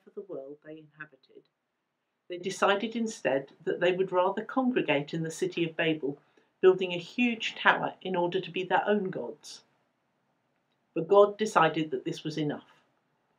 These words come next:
He scattered people to different countries with different languages, each overseen by its own local god. However, our God kept a portion for himself, which he would later name Israel,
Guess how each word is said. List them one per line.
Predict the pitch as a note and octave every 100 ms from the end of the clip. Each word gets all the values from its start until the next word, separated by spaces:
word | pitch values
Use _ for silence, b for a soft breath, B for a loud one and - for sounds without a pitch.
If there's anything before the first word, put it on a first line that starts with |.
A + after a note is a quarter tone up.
| _ _ _ _ _ _
He | -
scattered | F3+ - G3+ - A3+
people | - F#3+ F#3 D#3+
to | -
different | F#3 F3 G3+ F#3+
countries | - D3+ - D3 D3+
with | F#3+ F#3+
different | E3+ - F3
languages, | A3 E3 C#3 C3 B2+ - _ _ _ _ _
each | A3 A3 -
overseen | G#3 G3+ G3+ - - C#3 C#3+
by | D3 D3+
its | - - -
own | E3 E3
local | E3 D#3+ D3+ -
god. | D#3 C#3 C3 B2+ - _ _ _ _ _ _ _ _ _ _ _ _ _ _ _ _ _ _ -
However, | E3+ E3+ E3+
our | - G#3 A3+
God | D#3+ D#3
kept | - G3+ -
a | A3
portion | - G3+ G3 - D3 -
for | E3+ F#3
himself, | F#3 - D3+ C3+ -
which | - -
he | G3
would | F#3+
later | E3+ D#3+ - F3
name | D#3+ D#3+ E3+ -
Israel, | D3 - B2 B2